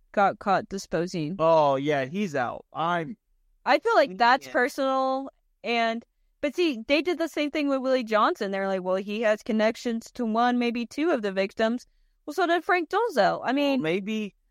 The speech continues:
Speaker 2: maybe Willie just, like, he didn't want anyone to think, know that he did it, so he tried to make it look like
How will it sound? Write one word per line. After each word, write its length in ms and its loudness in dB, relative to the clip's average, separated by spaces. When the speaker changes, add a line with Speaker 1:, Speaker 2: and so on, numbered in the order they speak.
Speaker 2:
maybe 280 0
Willie 360 0
just, 300 -4
like, 280 -2
he 160 0
didn't 180 2
want 160 -2
anyone 360 0
to 80 -4
think, 340 -4
know 260 2
that 100 0
he 380 -6
did 220 -2
it, 180 -4
so 160 -8
he 140 -4
tried 260 -2
to 60 -2
make 240 -2
it 80 -4
look 220 -4
like 260 -2